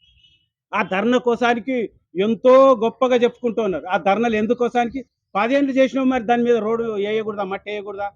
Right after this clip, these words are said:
పొక్కలు గూడపకూడదా?" అవి వేయకుండా మా కార్యకర్త, మేము ఎట్లా, మేము మా ఎమ్మెల్యే సాబ్ దగ్గరనే కానీ, ఎంపీ సాబ్ దగ్గరనే కానీ ప్రాధేయపట్టి రోడ్డు ఎట్లా తెచ్చుకున్నామో, మీరు కూడా అట్లనే ఆ రోడ్డును మరి చేసి ఏదన్నా పొక్కలు విక్కలు గుర్తుమని మీ ఎమ్మెల్యే దగ్గర పోకూడదా? కార్యకర్తలు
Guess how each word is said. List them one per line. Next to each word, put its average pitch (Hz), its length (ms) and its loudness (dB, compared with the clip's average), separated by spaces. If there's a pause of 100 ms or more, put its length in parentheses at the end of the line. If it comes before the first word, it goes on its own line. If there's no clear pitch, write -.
(240)
పొక్కలు 202 340 0
గూడపకూడదా?" 202 520 -2 (420)
అవి 226 200 0
వేయకుండా 247 600 0
మా 208 160 -2 (120)
కార్యకర్త, 233 400 -4 (140)
మేము 254 180 2
ఎట్లా, 262 240 -4
మేము 254 240 -4
మా 233 140 -4 (540)
ఎమ్మెల్యే 233 300 2
సాబ్ 233 220 -2
దగ్గరనే 233 340 -4
కానీ, 233 200 0
ఎంపీ 214 200 -4
సాబ్ 226 220 -4
దగ్గరనే 226 360 -10
కానీ 214 240 -8 (300)
ప్రాధేయపట్టి 226 680 0
రోడ్డు 214 280 -2
ఎట్లా 220 180 -6
తెచ్చుకున్నామో, 208 560 -4 (480)
మీరు 226 400 4
కూడా 285 200 2
అట్లనే 254 360 2
ఆ 220 120 -4
రోడ్డును 233 440 0 (480)
మరి 226 220 0 (240)
చేసి 247 280 4 (160)
ఏదన్నా 233 320 -2
పొక్కలు 240 280 -4
విక్కలు 240 300 -4
గుర్తుమని 233 340 -2
మీ 220 100 -2
ఎమ్మెల్యే 220 360 -2
దగ్గర 214 180 -6
పోకూడదా? 208 380 -4
కార్యకర్తలు 202 580 -2